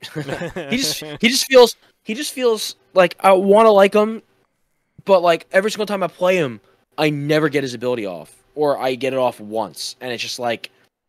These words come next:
Speaker 1: I got one extra damage, m-, one extra damage. Like, doesn't really feel worth. Um, it is nice that it's helps your, your action doesn't really slow you down, so you use the action to attack.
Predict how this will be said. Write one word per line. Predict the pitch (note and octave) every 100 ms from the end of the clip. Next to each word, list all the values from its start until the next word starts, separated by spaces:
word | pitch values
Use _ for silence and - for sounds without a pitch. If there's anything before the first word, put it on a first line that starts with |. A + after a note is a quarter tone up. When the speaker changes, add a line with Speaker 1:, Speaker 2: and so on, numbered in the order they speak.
| _ _
Speaker 1:
I | C3
got | C#3 C#3 -
one | A#2+ B2+ C#3+ C#3+
extra | A#2 - B2
damage, | G#2+ G#2 F2 -
m-, | A#2 A2+ A#2+ _ _ _ _ -
one | A#2 B2 A#2
extra | A2 G#2
damage. | F2+ D2+ - -
Like, | G2 _ _ _ _ _ _ _ _ _ _
doesn't | D3 C3+ C3+
really | B2+ A2+
feel | C3 A#2+
worth. | G2 G#2+ - _ _ _ _ _
Um, | - G2+ F#2+ F2 E2 _ _ _ _ _
it | E3 G#3
is | A#3+
nice | F3+ F#3 -
that | E3+ C#3
it's | B2+ - - - _ _ -
helps | D#3+ D#3+ - - -
your, | C3+ D3 C#3+ C3 -
your | C3 C3+
action | B2 B2+ - A#2+
doesn't | A2 A2+
really | A2
slow | - B2
you | A2
down, | G2+ G2+ A2
so | G2+
you | G2
use | G2+ G2+
the | G#2
action | G2+ - F#2+
to | F#2
attack. | F2+ - A#2 B2